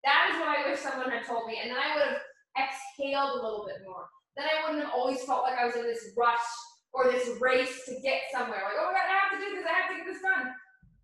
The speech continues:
And I could actually enjoy the process, and I would,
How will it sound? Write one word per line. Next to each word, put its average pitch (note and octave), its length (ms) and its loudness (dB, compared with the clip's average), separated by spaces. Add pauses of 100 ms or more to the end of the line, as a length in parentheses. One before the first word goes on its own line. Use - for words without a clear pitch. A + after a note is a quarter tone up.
(180)
And C#4 80 -6
I D4 100 0
could D#4 80 -2
actually D#4+ 320 0
enjoy C4 240 0
the B3 160 0
process, - 560 0 (400)
and C#4 160 0
I C4 320 0
would, C4+ 240 0